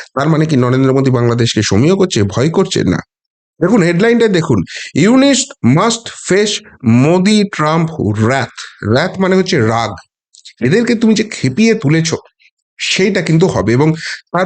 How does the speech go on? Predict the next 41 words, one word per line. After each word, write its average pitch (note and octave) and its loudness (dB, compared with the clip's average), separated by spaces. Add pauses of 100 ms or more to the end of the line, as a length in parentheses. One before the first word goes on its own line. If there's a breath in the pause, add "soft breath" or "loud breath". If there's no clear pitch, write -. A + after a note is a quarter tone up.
(140)
প্রমাণ A#3 2
কিন্তু B3 0
এক G3+ -2
এক G3 -4
করে F#3+ 2
আসছে। F#3+ -2
কি A#3 4
প্রমাণ B3 4
আসছে? A#3 0
ট্রাম্প A3+ -4
কিন্তু A#3 4
বিভিন্ন G#3 4
জায়গায় G#3 2
বলে E3+ 2
দিতে E3+ 2
শুরু F3+ 2
করেছেন F3 0
already D3+ 2 (240)
যে B2+ 0
বাংলাদেশে F3+ 0
যে F3+ 0
হিন্দু F3 2
নিধন F3+ 2
যজ্ঞ E3 2
চলছে, E3+ 2
সেটা E3 0 (260 loud breath)
সাপোর্ট G3 0
করা F#3 0
যায় F3 2
না, E3+ 0 (500)
দরকার E3 0
হলে F3+ 2
ইন্টারভেন E3 2
করতে E3+ 0
হবে। C3+ 0 (460 loud breath)
অন্যদিকে F#3+ 2 (460)
মোদি F#3+ 2
প্রশাসনের G#3+ 2
কাছে G#3+ 0
কূটনৈতিক F#3 2
নোট E3 2